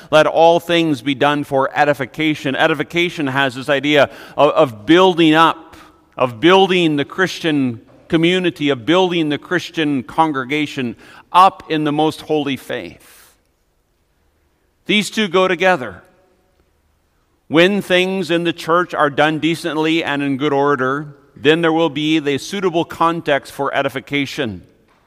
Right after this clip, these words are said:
To say it more simply, no one grows well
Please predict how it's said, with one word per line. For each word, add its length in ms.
To 80
say 180
it 80
more 160
simply, 580
no 120
one 220
grows 420
well 640